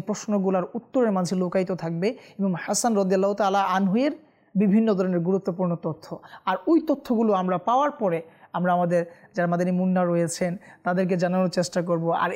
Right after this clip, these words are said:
এখান থেকে যে শিক্ষণীয় মাদানী ফুল রয়েছে তা আমরা আমাদের জীবনে কি করব?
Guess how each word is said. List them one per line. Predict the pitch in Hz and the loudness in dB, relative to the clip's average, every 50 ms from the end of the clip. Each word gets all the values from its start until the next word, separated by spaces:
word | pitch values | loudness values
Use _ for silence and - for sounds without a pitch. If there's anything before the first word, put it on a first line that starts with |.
| 220 | -2
এখান | 226 233 269 247 - | 0 0 0 0 0
থেকে | 254 240 208 180 | 0 0 0 0
যে | 208 190 - | -2 -2 -2
শিক্ষণীয় | 254 - - - 233 220 214 202 | -4 -4 -4 -4 -2 0 0 0
মাদানী | 190 185 202 196 190 - | 0 0 0 -2 -2 -2
ফুল | - 269 285 262 208 | 0 0 2 2 2
রয়েছে | 196 185 170 - - 269 339 - - - - - _ | 2 2 0 0 -2 -4 -4 -6 -12 -20 -20 -8 _
তা | - 170 185 | -4 -2 0
আমরা | 190 196 208 | 0 0 0
আমাদের | 214 226 214 240 202 165 | 0 0 0 0 0 0
জীবনে | 220 240 285 311 320 311 | 0 0 0 0 0 0
কি | 320 302 320 | 0 2 2
করব? | 302 214 | 0 0